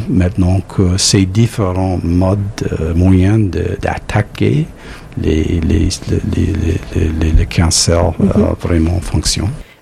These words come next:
Speaker 2: Donc, c'est pas le mot le plus facile à dire en français pour un anglophone, mais il a parlé de synergie.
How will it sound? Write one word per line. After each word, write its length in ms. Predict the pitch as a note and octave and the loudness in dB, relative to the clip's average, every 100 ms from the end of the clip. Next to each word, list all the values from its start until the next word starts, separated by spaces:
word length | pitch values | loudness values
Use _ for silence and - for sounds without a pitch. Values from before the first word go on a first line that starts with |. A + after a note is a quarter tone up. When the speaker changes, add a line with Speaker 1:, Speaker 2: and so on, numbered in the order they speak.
| - | 0
Speaker 2:
Donc, 140 | G#3 | 0
c'est 100 | G#3+ | 2
pas 140 | A#3+ | 2
le 100 | B3+ | 4
mot 160 | A#3 C4+ | 4 4
le 100 | B3+ | 2
plus 140 | - | -2
facile 300 | A#3+ A3 C4+ | -4 -2 0
à 100 | C4 | 0
dire 280 | G3+ A3 B3+ | 2 0 0
en 120 | A#3 | 0
français 380 | G#3 G3+ G3 B3+ | -2 -4 -2 -4
pour 160 | - A3 | -2 0
un 100 | G3+ | 0
anglophone, 540 | G3+ G3 G3 B3 C4 | 2 0 2 2 2
mais 120 | A3 | 2
il 80 | G3+ | 2
a 60 | G3 | 2
parlé 220 | G3+ A3 | 2 0
de 100 | G#3+ | 0
synergie. 640 | G3+ B3+ A3+ A3+ A3 C#4+ | 0 2 2 2 2 2